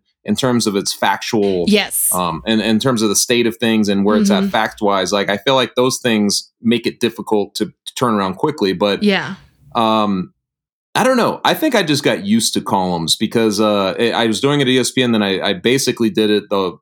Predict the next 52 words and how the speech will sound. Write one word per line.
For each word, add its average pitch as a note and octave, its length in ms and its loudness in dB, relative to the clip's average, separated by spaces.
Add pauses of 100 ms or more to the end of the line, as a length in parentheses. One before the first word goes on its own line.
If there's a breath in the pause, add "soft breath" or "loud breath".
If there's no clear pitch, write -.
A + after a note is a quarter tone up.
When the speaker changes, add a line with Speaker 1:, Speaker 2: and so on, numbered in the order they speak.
(100)
Speaker 1:
six - 320 0
years A2+ 180 2
I G#2+ 60 2
was G2 180 0
at F2+ 260 -2
M G#2+ 120 2
M F#2 120 0
A E2+ 80 -2
Fighting G#2+ 440 0
the F#2 80 -2
whole G2+ 160 0
Speaker 2:
Mm. G#2 60 2
Speaker 1:
time, F#2+ 300 0
and, F2 220 -4
um, E2+ 420 -4
I A2 100 0
just B2+ 220 -2
became, A#2 400 -2
it G2+ 80 0
became, C#3+ 380 0
uh, A#2+ 40 2
uh, F#2 560 0
Speaker 2:
Mm-hmm. A#3+ 80 2
Speaker 1:
comfortable A2+ 420 2
for - 140 -4
me F#2+ 380 0
to A2 80 0
an G2 60 0
extent F#2 440 0
Speaker 2:
Yeah. - 40 -14
Speaker 1:
because F#2+ 260 -2
I F#2+ 60 0
was F#2 120 -2
just F#2 160 -2
used F2+ 160 -2
to E2+ 60 -6
doing D#2+ 260 -2
it. - 60 -14 (320 loud breath)
I A2 100 2
used F#3+ 240 0
to C#3 80 0
do A#2 320 2
'em F#2 240 -2 (400)
at A#2 100 0
E B2+ 80 4
S A2+ 120 0
P B2+ 180 -2
N, A2+ 260 2
like, F#2+ 180 -2
the F#2+ 80 -2
Saturday A2+ 440 0
night G2+ 320 0